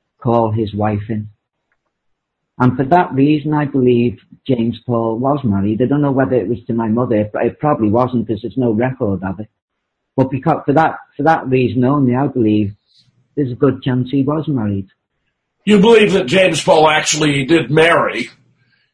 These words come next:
Speaker 1: Well, from, from that line, it suggests that he did, doesn't it, Jim?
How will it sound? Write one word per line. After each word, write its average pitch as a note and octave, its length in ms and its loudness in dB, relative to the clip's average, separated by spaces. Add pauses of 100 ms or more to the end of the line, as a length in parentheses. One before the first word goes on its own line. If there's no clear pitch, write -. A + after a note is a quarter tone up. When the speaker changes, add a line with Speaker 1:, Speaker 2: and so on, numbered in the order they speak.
(320)
Speaker 1:
Well, G3 300 4
from, F3 320 0
from F#3 240 4
that D#3+ 220 0
line, D#3 360 2
it B2 160 -2
suggests F#3 540 -2
that B2 120 2
he A2 100 2
did, D3+ 360 2
doesn't F3 220 0
it, C3+ 140 -4
Jim? G2+ 320 -2